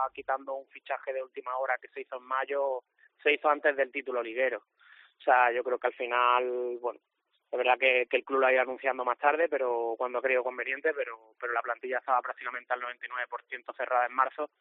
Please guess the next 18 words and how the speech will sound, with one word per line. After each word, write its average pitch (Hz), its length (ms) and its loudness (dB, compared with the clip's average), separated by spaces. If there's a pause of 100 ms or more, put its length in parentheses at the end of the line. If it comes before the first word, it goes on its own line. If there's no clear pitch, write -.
(380)
y 151 100 -6
creo 156 220 4
que 165 80 2
al 156 80 2
final 160 320 6
es 160 100 0
el 160 140 0
trabajo 151 1040 4
diario, 127 420 2
¿no? 139 300 -6
Los 120 220 -6
resultados 135 600 -2
anteriores, 156 800 0
el 131 100 -14
ver 135 260 -2
que, 131 280 -4
que, 127 60 -16
bueno, 135 220 -8